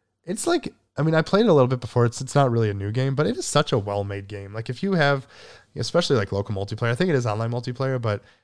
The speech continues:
just those classic games that have kind of been around forever, all in one place with really good production value. It's, I really recommend this game. It's really fun.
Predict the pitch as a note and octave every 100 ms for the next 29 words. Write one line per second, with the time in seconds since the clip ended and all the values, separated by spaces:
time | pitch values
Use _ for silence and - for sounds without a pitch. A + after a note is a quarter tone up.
0 | _ _ - A3+ C#3+ - - B2+ A#2+ A#2
1 | A2+ G2+ A2 A2 G2+ B2 A2 G#2+ G2 G2
2 | G2+ G#2 G2+ A#2 G#2+ G#2+ A2 A2 G#2+ -
3 | G#2 G#2 G#2 G#2+ G#2+ A2 G#2 G#2+ G2+ G2+
4 | - A#2 A#2 A#2+ B2+ C3 C#3+ G3 A#3 C3
5 | B2+ A2+ - _ - A2+ - G2 G2 F#2+
6 | - G#2+ - - G#2+ G2+ G2 - G2+